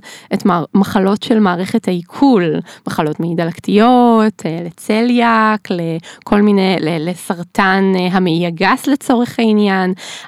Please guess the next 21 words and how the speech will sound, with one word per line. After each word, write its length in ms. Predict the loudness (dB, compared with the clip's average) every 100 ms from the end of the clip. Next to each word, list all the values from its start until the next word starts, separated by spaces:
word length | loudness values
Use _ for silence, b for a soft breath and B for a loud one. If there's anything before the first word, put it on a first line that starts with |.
| -2
אבל 320 | 0 0 2
היום 200 | 2 4 2
אנחנו 220 | 0 0
יודעים 340 | 2 2 2
שזה 280 | 0 -2 -4
קשור 520 | -6 -6 0 2 2 -4 B B -6
להשמנה, 1000 | -4 -2 -4 -4 -4 -6 -4 0 0 0 -4 b b b b
לסינדרום 680 | -4 -4 -4 -2 0 2 2
מטבולי, 640 | 0 -2 0 2 2 2 -2 b b b
לסכרת, 1000 | -6 -6 -10 -10 -2 -2 0 -2 -4 -10 -20 b b b -6
ליתר 580 | -4 0 0 0 -2
לחץ 380 | -4 -4 -8 -8 -4
דם, 420 | 0 4 4 4
יש 240 | 2 -2 -2
היום 280 | 0 0
עבודות 540 | 0 0 0 2 2 2
על 140 | 2
יתר 320 | 2 2 0
לחץ 280 | -2 -4 -6 0
דם 260 | 2 4
ו-, 100 | 2